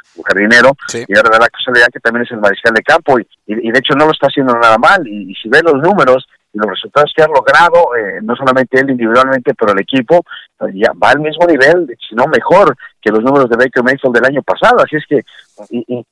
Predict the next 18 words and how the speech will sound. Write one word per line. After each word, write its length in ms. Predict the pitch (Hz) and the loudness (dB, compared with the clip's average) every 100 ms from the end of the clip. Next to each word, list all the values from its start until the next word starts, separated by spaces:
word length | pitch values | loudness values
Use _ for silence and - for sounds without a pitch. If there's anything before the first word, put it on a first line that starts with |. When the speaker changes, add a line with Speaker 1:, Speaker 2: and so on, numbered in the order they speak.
| _ _ _ - - | _ _ _ -16 -12
Speaker 1:
si 100 | 127 | -8
se 140 | - 131 | 0 2
dan 180 | 190 | 4
las 180 | 202 151 | 2 0
cosas, 360 | - 233 139 127 - _ _ _ - | 0 0 2 -2 -4 _ _ _ -8
Oklahoma 440 | 127 131 156 220 | -2 0 2 0
puede 200 | - 175 | 2 -2
estar 200 | - 185 | 0 2
ahí 160 | 175 175 | 2 0
en 60 | 165 | -6
semifinales, 640 | 139 127 127 156 185 180 123 | -8 -6 -2 0 0 -2 -4
en 80 | |
finales 380 | - 131 156 156 | -8 -2 0 0
al, 140 | 120 104 | -2 0
al 140 | 107 | -2
fin 200 | - 147 | -2 -4
de 140 | 143 143 | 2 2
año, 220 | 156 | 2